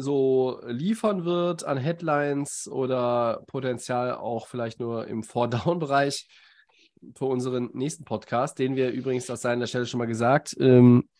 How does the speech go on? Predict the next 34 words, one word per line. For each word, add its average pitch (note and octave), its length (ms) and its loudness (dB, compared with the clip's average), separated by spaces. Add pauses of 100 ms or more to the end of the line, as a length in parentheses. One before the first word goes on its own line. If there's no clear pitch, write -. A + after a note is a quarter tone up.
(120)
ja, A2 560 4 (580)
ein, C3+ 280 -10
ein C#3 200 -6
bisschen D#3 840 -2
Eishockey-Playoff-abhängig, E3 1900 0
äh, C3+ 200 -4
aufnehmen C3+ 560 -2
werden. C3 260 -2
Da C#3 80 -4
müssen C3 180 -8
wir B2 40 -4
mal A#2+ 100 -6
gucken. E3 360 -4 (680)
Mm, B2+ 560 -4 (100)
aber A#2 320 -2
natürlich A2+ 480 -6
nächste A2+ 280 -8
Woche G2+ 360 -8
Free A2 260 -8
Agency G2 540 -8 (480)
sind G#2+ 100 -10
wir A2 60 -4
am - 80 -6
Start. - 460 -6
Jetzt B2+ 180 -2
haben C#3+ 80 8
wir C#3 60 8
erstmal C3+ 220 4
noch B2 60 -4
das C3 280 0
vierte D#3 340 -2
und C#3 80 0
letzte G3 240 -2
Down. G#3 320 -2